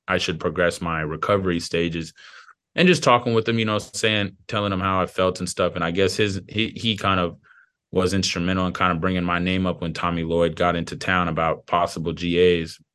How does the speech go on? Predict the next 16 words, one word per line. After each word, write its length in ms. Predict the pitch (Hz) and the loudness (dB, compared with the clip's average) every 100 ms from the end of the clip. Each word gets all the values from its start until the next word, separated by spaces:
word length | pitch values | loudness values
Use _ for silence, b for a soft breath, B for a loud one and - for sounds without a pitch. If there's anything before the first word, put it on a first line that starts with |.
| - | -16
said 220 | - 85 | -4 -2
I 80 | 82 | 0
would 160 | 82 80 | -2 -2
be 140 | 82 | -4
a, 140 | - | -4
you 120 | 78 82 | -6 -6
know, 140 | 76 | -4
a 40 | |
hard 240 | 80 87 85 | 0 0 2
worker 460 | 87 85 87 85 | 2 0 -2 -2
and 100 | 78 | -2
all 220 | 82 87 82 | -2 0 0
of 100 | 80 | 0
that 220 | 82 78 | 0 -2
stuff. 340 | - 90 85 | 0 0 0
And, 200 | 82 78 | -4 -10